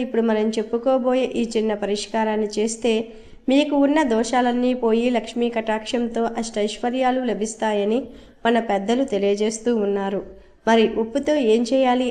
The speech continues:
అనే విషయాన్ని ఈరోజు మనం తెలుసుకుందాం. కొంతమందికి దృష్టి దోషాలు ఎక్కువగా ఉంటాయి. ఏ పని చేసినా ఆటంకాలు ఎదురవుతూ ఉంటాయి. దాని వలన ఇంట్లో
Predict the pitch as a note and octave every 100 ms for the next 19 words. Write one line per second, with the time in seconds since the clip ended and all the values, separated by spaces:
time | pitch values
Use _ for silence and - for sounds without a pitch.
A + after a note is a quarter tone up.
0 | - A#3 A3+ A3 A3 B3 B3 C4 A3 A3+
1 | G#3+ G#3 G3+ G3+ A#3 A3 G3 - G3+ G3+
2 | G3 F3+ - - - - - C#4+ C#4+ C4+
3 | A#3+ C4+ D4 C#4+ C#4 - A#3+ A#3+ C#4+ A#3+
4 | A3 A3+ B3+ C#4 A#3 G#3 A3+ A3 A3+ A3
5 | G#3 G3+ G3+ G#3 G3 - - - - C#4
6 | D#4 F4+ F#4+ F#4 E4 D#4+ D4+ D#4 - A3
7 | A3+ B3 B3+ B3+ C4 - G#3 G#3 A3+ A#3
8 | B3 C4 A3 G#3 G#3 G3+ G#3 - - -
9 | - G#3 A#3+ B3+ A3+ G#3 G#3+ A#3 A3 -
10 | A#3 A#3 C#4